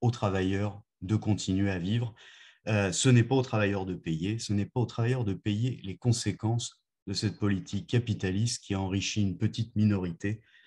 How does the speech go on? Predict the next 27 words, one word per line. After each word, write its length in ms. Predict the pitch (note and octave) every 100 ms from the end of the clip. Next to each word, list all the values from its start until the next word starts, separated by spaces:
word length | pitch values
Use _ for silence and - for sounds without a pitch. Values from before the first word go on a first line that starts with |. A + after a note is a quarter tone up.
| _ -
avec 340 | G#2 G#2+ A2
la 120 | G2+
bénédiction, 880 | F2 G#2 G2 E2+ E2 - G#2 G#2 -
euh, 120 | E2+ F2+
de 160 | G2+
tous 180 | G2+ A2+
les 100 | G#2+
gouvernements, 580 | F#2+ F#2 F2 F2+ F#2 G#2+
à 80 | F2
commencer 500 | F2 F2 E2 G#2 -
par 180 | F2
celui 440 | - F2 E2 G2+ -
de 80 | G2+
Macron. 380 | F#2+ F2 - E2 - - - - - - - _ -
Et, 200 | A#2 A#2+
euh, 240 | A#2+ A#2 A#2 B2
cela 400 | - B2+ C3 D#3
nous 560 | C#3 B2 A2+ G#2 F2 - - F2
amène 520 | A2 C3+ E3 A2+ E2+ - -
aux 80 | G#2
questions 540 | A2+ G2+ - B2+ B2
politiques, 640 | A#2+ G#2+ G2+ - D#3 - G2+
euh, 340 | F#2 F2 E2 D#2+ _ -
les 140 | G2
plus, 320 | - A2+ A2+
euh, 80 | F#2
fondamentales. 800 | E2 A2 G#2 G#2+ A#2+ D3+ C3 D#2+